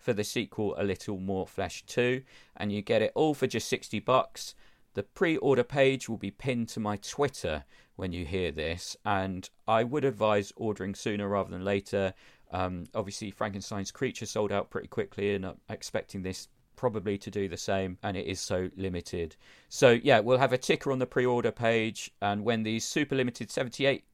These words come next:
sets are gone, they are gone. So, good luck. I really hope you get one, as this is a release that I really crafted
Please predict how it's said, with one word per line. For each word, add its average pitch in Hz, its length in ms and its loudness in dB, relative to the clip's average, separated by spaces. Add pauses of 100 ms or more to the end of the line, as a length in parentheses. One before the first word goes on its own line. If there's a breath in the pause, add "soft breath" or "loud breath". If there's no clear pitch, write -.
sets - 480 0
are 135 140 6
gone, 151 340 4 (260 soft breath)
they 127 200 6
are 123 180 4
gone. 90 360 2 (120)
So, 98 480 2 (480 soft breath)
good 180 160 4
luck. 143 320 6 (240)
I - 40 -2
really 131 240 2
hope 135 220 4
you 113 60 -6
get 120 200 2
one, 117 320 2 (180)
as 107 220 -2
this - 240 -6
is 110 160 -6
a 110 60 -6
release 104 380 -2
that - 100 -4
I 104 240 2 (160)
really 120 220 0
crafted 117 640 0